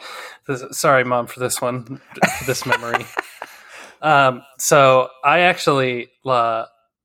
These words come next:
Speaker 1: snuck out. So I had to sneak out of my house because, again, we covered this last episode. I was, I was a problem child.
Speaker 2: <laughs>
Speaker 1: So I snuck out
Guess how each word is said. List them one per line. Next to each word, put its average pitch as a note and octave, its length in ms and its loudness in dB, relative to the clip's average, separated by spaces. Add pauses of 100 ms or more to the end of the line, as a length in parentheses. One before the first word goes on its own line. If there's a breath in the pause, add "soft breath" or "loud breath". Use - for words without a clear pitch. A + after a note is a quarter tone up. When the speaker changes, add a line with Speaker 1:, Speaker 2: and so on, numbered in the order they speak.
(140)
Speaker 1:
snuck E3 500 -2
out. C3 300 4 (320)
So C3 500 4
I D3+ 80 2
had F#3+ 80 2
to C#3 80 -4
sneak C#3 460 -4
out A#2+ 240 2 (560)
of A#2+ 580 2
my A2 140 0
house B2+ 580 0
because, A#2+ 680 -2 (360)
again, B2+ 540 2
we C#3 140 -2
covered C3 240 0
this A#2 180 -2
last A2+ 320 2
episode. A2+ 380 0
I A#2+ 60 4
was, A#2+ 160 0
I - 160 -2
was B2+ 100 -8
a A#2 60 -4
problem A2+ 380 0
child. A2 440 0
Speaker 2:
<laughs> - 800 -2
Speaker 1:
So C3 520 4 (280)
I C3+ 100 0
snuck G3 500 0
out B2 360 2